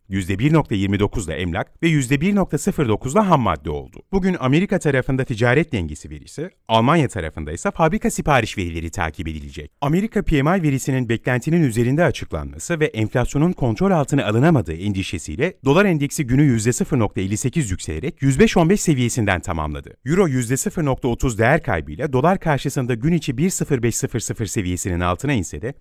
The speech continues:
günü bir sıfır beş on seviyesinden tamamladı.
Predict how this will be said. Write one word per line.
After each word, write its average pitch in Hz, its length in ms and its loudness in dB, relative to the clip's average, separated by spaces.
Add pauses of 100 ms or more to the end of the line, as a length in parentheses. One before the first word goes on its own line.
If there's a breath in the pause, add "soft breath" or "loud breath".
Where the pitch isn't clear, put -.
günü 156 220 4
bir 214 100 2
sıfır 175 320 -2
beş 208 160 2
on 147 100 4
seviyesinden 78 640 -4
tamamladı. 76 500 -6